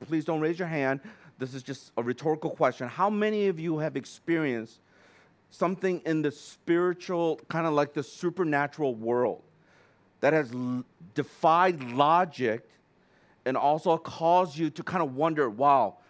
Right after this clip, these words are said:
this is, like, beyond me"? I hope many of you guys can testify, many of us can testify that this is something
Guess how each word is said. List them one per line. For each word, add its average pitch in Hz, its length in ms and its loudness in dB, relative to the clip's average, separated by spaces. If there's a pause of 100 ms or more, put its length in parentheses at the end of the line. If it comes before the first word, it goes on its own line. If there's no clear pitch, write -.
(200)
this 151 160 -4
is, 170 120 -4
like, 143 180 2
beyond 139 400 2
me"? 127 220 -2 (1700)
I 143 100 4
hope 190 260 2
many 190 240 2
of 175 140 4
you 180 80 2
guys 156 320 2
can 156 160 -8
testify, 151 640 -2
many 180 220 2
of 143 140 0
us 127 180 2
can 156 160 -10
testify 127 760 -2
that 107 280 -4
this 156 240 -2
is 151 100 -12
something 127 540 -6